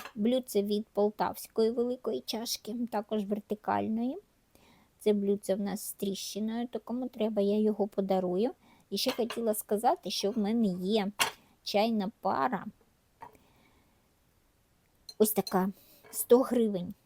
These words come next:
Там ціленьке блюдце, а на чашці скол. Але скол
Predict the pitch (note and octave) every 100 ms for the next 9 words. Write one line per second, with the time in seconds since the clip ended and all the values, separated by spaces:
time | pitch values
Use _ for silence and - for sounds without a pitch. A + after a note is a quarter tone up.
0 | _ _ - A3 B3+ - A#3+ C4 C4+ C4
1 | G#3 G#3 A#3 F#4 - A#3 G#3 _ _ _
2 | - _ _ _ - G#3+ A3 A3+ - D4+
3 | F4+ - - - - - G#3+ F3+ E3 _
4 | _ _ _ _ - - _ _ - F#3+
5 | A#3 D4+ - - - G4 A4+